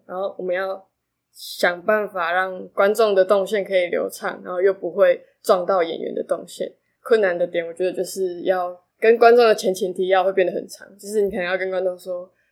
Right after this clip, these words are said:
呃，化妆室只有一楼可以使用，那我们五楼是空间，就变成我们在引导观众的路线，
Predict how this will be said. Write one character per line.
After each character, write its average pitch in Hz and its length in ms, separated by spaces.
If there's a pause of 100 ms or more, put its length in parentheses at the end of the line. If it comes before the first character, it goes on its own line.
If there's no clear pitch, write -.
(160)
呃， 175 360
化 233 120
妆 220 180
室 233 140
只 202 100
有 196 100
一 208 80
楼 175 160
可 175 140
以 175 80
使 - 200
用， - 280 (120)
那 208 140
我 196 60
们 185 160 (220)
五 185 120
楼 180 160
是 202 140
空 185 240
间， 185 260 (240)
就 208 120
变 226 160
成 208 120
我 190 80
们 175 160
在 190 420
引 180 140
导 190 200
观 180 240
众 185 200
的 170 220
路 185 240
线， 185 340